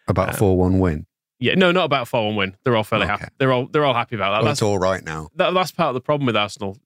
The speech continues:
Speaker 2: fan T V is that they're very reactionary. So
Speaker 1: Yes,
Speaker 2: now
Speaker 1: Arteta doesn't have to go to jail this week.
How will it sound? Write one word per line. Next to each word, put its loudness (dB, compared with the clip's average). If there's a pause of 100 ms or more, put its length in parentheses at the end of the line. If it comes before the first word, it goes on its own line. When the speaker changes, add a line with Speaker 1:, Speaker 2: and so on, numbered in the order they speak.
(200)
Speaker 2:
fan -2
T -4
V -4
is -4
that -4
they're 0
very 0
reactionary. -2
So 0
Speaker 1:
Yes, 2
Speaker 2:
now 2
Speaker 1:
Arteta -2
doesn't 0
have -2
to -4
go 0
to -6
jail 0
this -4
week. -4